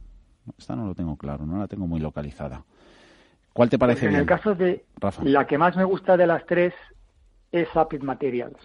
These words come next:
Speaker 2: Applied Materials, pues, es una compañía que, que está teniendo muy buen resultado, muy buen desempeño, es una compañía muy reconocida en su sector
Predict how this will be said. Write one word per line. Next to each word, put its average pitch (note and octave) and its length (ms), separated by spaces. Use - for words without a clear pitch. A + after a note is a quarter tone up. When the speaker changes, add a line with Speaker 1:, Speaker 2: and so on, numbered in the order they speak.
Speaker 2:
Applied C#3+ 280
Materials, D#3 480
pues, D3+ 200
es - 40
una D#3 140
compañía D3 600
que, C3+ 800
que C#3 80
está - 140
teniendo D3+ 200
muy C#3+ 100
buen C#3 160
resultado, C#3+ 440
muy C#3+ 120
buen C#3 180
desempeño, C#3+ 500
es - 80
una C#3+ 140
compañía C#3+ 320
muy D3+ 260
reconocida D3 500
en B2+ 60
su C3 120
sector D3+ 440